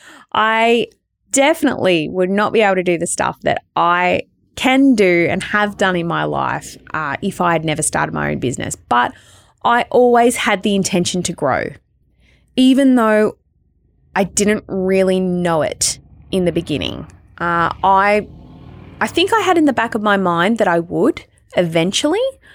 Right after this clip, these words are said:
but I thought that it was a few years away, not a month or two <laughs> away, you know, because I, I needed to hire within three months of opening my commercial salon.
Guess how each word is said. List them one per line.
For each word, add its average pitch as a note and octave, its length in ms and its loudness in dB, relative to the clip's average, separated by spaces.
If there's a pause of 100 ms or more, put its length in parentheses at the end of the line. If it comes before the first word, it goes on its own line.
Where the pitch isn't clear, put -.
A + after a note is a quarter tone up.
(560)
but G3 160 -2
I - 160 -4
thought B3 320 0
that C#4+ 100 0
it C4+ 60 0
was A#3 120 0
a G3+ 60 2
few A3+ 360 2
years G#3 320 2
away, D3+ 500 -2 (220)
not G3+ 320 0 (800)
a F3+ 80 0
month F#3+ 300 0
or F#3 80 2
two G#3+ 280 2
<laughs> - 20 2
away, - 640 -2 (880)
you B3 120 4
know, G#3 160 2
because A3 480 0
I, G#3+ 480 2
I G#3 140 2
needed B3 280 4
to A3 80 2
hire G3 600 2
within G3+ 420 0
three G3+ 260 0
months - 560 0 (260)
of F3 420 2 (120)
opening F3+ 420 2
my E3 220 0
commercial E3 440 -2
salon. D#3+ 500 -6